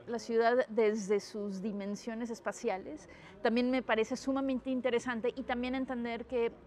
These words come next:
el espacio que se construyó de manera informal, muchas veces no plantearon el, eh, espacio público. Hay un déficit, pero también siento que nos tenemos que enfocar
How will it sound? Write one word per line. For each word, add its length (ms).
el 100
espacio 460
que 80
se 100
construyó 400
de 60
manera 240
informal, 480
muchas 280
veces 220
no 200
plantearon 1000
el, 420
eh, 240
espacio 340
público. 380
Hay 140
un 80
déficit, 420
pero 180
también 240
siento 240
que 80
nos 160
tenemos 420
que 140
enfocar 500